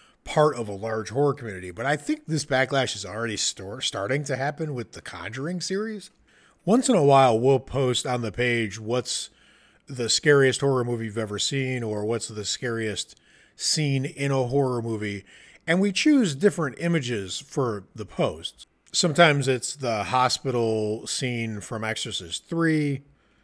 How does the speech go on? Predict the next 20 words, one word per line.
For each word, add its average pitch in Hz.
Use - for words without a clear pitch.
Sometimes 131
it's 113
the 113
floating 117
kid 127
from 101
Salem's 107
Lot. 127
And 175
every 262
time 208
we 139
do 160
a 139
post 123
like 98
that, 92
there's 160
tons 269
of, 139